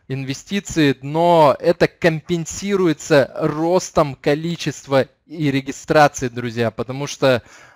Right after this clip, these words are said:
э, сейчас, э, будут, э, также системы внедрены именно автоматизированные воронки продаж там и так далее. То есть сейчас, э,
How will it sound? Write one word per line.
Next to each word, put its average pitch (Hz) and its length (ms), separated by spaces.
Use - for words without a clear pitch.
э, 120 420
сейчас, - 540
э, 139 260
будут, 139 480
э, 127 200
также 131 340
системы 143 640
внедрены 135 920
именно 135 720
автоматизированные 147 800
воронки 151 420
продаж 147 560
там 131 200
и 123 40
так 139 200
далее. 139 300
То - 120
есть 127 120
сейчас, - 460
э, 139 120